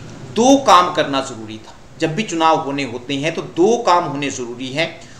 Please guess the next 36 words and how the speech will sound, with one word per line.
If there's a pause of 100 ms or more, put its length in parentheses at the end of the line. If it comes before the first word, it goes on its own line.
और
वो
क्या
है? (120)
चुनाव
करवाने
से
पहले (360)
चुनाव
क्षेत्रों
का
सीमांकन
करना
जरूरी
था।
पहला
तो
काम
ये
है (160)
कि
चुनाव
करवाने
से
पहले
चुनाव
क्षेत्रों
का
सीमांकन
करना
जरूरी
था। (220)
सीमांकन
क्या
होता
है?